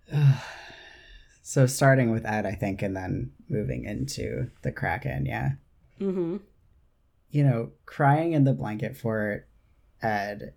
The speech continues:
Speaker 1: is so, like, devastating, but so much less devastating than, like, overcompensating, burying his feelings, Ed.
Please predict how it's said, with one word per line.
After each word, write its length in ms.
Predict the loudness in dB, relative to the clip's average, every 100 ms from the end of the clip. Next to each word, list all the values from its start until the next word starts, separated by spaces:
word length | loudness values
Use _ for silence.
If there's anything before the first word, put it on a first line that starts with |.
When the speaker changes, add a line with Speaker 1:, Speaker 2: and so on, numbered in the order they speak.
| _
Speaker 1:
is 280 | -2 -2 -2
so, 580 | -2 -2 -2 -2 -4 -6 -4
like, 320 | -4 -4 -4
devastating, 1000 | -4 -4 -6 -4 -2 -2 -4 -4 -6 -8 _ _ _ _ -8
but 720 | 0 2 4 2 -2 -4 -12 _ _ _ _ _ _ _ -10
so 260 | 0 2
much 240 | 4 2 0
less 360 | 0 0 -2
devastating 1000 | -2 0 0 -2 0 2 2 0 -2 -2 0
than, 320 | 0 0 0
like, 580 | -2 -2 -4 -8 -18 _ _ _ _ _ _ _ _ 0
overcompensating, 1500 | 2 2 -2 -2 -6 -4 -4 -2 -2 0 -2 -2 -4 -6 -10 -6
burying 540 | -2 0 -2 -4 -4 -4
his 240 | -4 -4
feelings, 420 | -4 -2 -2 -2
Ed. 400 | -2 -2 -2 -4